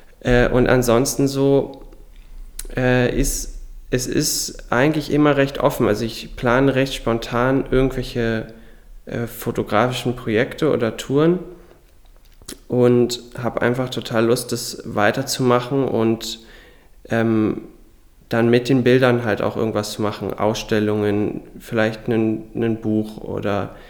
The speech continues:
also ein Bildband, ähm, und irgendwie so. Und gleichzeitig, äh, ich interessiere mich mittlerweile auch total fürs Tiere filmen,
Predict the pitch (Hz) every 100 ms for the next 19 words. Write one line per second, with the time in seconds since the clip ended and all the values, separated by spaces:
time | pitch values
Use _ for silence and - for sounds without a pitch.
0 | - - 107 107 104 107 104 101 101 95
1 | - - - - - - - 104 101 101
2 | 95 95 - - - - - 104 95 92
3 | 90 - - - - - - 110 117 117
4 | 113 - 98 90 - - - - - 113
5 | 107 110 123 131 135 127 - 120 120 123
6 | 120 120 123 120 123 117 110 117 117 117
7 | 110 - 110 117 110 - 107 104 - 120
8 | 107 - 113 117 151 180